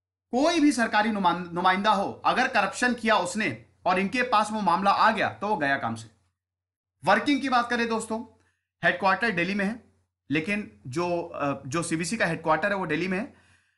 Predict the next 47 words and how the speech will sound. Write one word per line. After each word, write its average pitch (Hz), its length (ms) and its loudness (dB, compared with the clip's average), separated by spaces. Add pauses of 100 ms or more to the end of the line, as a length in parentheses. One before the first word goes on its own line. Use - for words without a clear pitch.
(180)
लेकिन 226 200 0
इनके 226 180 -2
पास 220 200 0
पूरी 226 180 -2
ताकत 208 320 -2
है, 220 60 2
अपने 202 220 -2
प्रोसीजर 185 480 -2
जो 185 120 -4
है 170 280 -6
वो 156 100 -6
खुद 190 180 -4
बनाती 190 340 -2
है। 185 120 -4
ये 247 100 -4
मैंने 185 200 -2
बताया 190 240 0
ना 294 80 0
कि 233 100 -4
सीवीसी 202 400 -6
से 240 120 0
कंसल्ट 214 420 0
करती 185 240 -2
है 180 40 -2
सेंट्रल 160 300 -2
गवर्नमेंट, 120 480 -6 (280)
तो 180 60 2
ultimately 196 380 0
यहां 233 120 0
चलती 226 280 -2
सीवीसी 202 380 -6
की 214 100 -8
ही 208 140 0
है। - 280 -8 (540)
और 180 120 4
पावर 220 380 2
इनके 233 240 0
पास 220 180 2
जो 226 120 -4
एक 247 80 -4
सिविल 262 320 0
कोर्ट 247 220 0
के 262 80 -2
पास 226 240 -2
होती 190 180 -6
है 202 60 2
ना, 180 280 -4